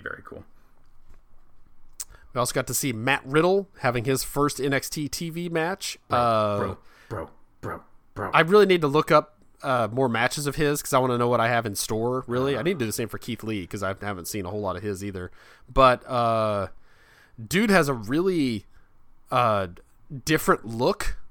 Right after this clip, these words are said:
Speaker 2: and feel, and every-, everything about him feels unique, which is good 'cause, you know, uh, you can get into a samey, uh, feel with, uh, some people,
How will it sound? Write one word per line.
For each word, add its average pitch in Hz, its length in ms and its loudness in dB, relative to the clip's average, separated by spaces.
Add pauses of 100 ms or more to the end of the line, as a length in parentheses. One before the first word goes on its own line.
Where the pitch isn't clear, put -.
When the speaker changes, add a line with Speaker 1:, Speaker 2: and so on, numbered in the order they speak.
(260)
Speaker 2:
and 117 260 -2
feel, 196 720 0
and 127 200 -2
every-, 151 360 -2
everything 196 280 4
about 160 240 4
him 165 120 2
feels 160 440 -4
unique, 120 540 -6
which 120 140 -4
is 110 140 -2
good 107 420 -2
'cause, 110 260 -6
you 113 60 -6
know, 95 260 -4
uh, 98 200 -8
you 104 100 -8
can 104 420 -2
get 104 200 -6
into 104 220 -6
a 98 60 -4
samey, 104 520 -4 (600)
uh, 98 180 -4
feel 117 420 0
with, 101 240 -2
uh, 98 220 -2
some 110 260 0
people, 104 480 -4